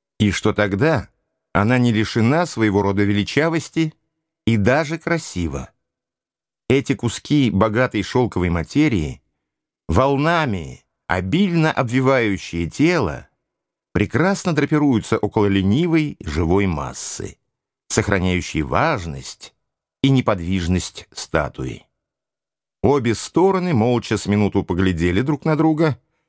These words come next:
измеряя глазами с ног до головы. Мы их, они нас. Наш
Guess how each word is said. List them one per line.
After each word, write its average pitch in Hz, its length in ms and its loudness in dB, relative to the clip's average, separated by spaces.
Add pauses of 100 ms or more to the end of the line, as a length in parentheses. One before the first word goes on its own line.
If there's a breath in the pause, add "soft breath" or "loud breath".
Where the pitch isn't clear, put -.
(140)
измеряя 135 580 4
глазами 127 440 2
с - 140 -6
ног 131 400 -2
до 95 160 0
головы. 85 520 -2 (560)
Мы 113 200 4
их, - 600 -2 (540)
они 92 280 2
нас. 76 540 -4 (920)
Наш 113 440 0